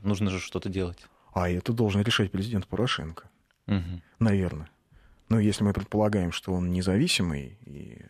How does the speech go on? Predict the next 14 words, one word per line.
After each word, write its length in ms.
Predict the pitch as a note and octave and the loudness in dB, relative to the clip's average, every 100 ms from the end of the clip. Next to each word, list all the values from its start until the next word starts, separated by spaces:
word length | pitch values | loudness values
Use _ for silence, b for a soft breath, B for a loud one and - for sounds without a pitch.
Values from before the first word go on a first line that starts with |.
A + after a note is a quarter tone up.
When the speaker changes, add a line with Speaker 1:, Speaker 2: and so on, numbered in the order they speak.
| - | -20
Speaker 2:
в 280 | _ - - | _ -20 -10
полной 320 | - A2 F#2 | -2 2 2
мере 220 | F2+ G#2+ F#2+ | 2 2 2
готов 360 | F2 - F2 | -2 -6 -12
отмечать 380 | - E2+ - D2+ | -10 -4 -2 -2
День 180 | E2+ D#2 | -4 -6
независимости. 580 | E2 F2+ E2 - B1 - | -8 -14 -12 -14 -12 -8
Speaker 1:
А 120 | A2 | -6
интересно, 460 | A2 D3+ D3+ - A#2+ | -4 -2 -2 0 -2
вот, 240 | B2 - | -2 -2
э, 540 | A#2 A2+ A2 G#2 G#2+ G2 - - - | 0 2 2 0 -2 -4 -8 -14 -10
если, 360 | B2+ B2+ A#2 B2+ | -2 -2 0 -2
например, 340 | A2+ B2 B2 | -2 0 0
всё-таки 560 | A#2+ A#2+ G#2 - A2 G#2 | 0 -4 -4 -2 0 -2